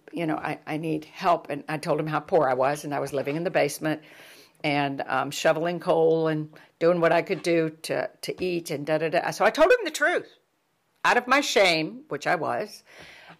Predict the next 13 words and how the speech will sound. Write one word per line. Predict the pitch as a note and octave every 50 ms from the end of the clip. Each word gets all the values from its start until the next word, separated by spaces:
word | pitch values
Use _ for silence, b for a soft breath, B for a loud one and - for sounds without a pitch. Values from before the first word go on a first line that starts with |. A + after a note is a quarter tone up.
| -
out | E3 E3+ F#3 F#3+
of | G3 G#3+ G3+ F#3+
my | F#3 F3+ F3 F3 E3+ F3
feeling | F3 - - F3+ F3+ F3+ F3 F3 E3+
like | E3 E3 E3 E3+
an | E3 -
utter | F3 F3 F3+ F#3+
failure, | F#3 - - D#3+ D#3 D3+ - D#3 D#3 E3+ E3 - -
out | E3+ E3 E3 E3+
of | E3+ E3 D#3+ D#3 - -
everything. | - F#3 G3 F#3+ F#3 D#3+ D#3 - D#3 D3+ D3 D3 D3 -
But | - D#3 - - - _ _ _ _
I | F3 E3 D#3+ E3 E3+ F3 F3+ F3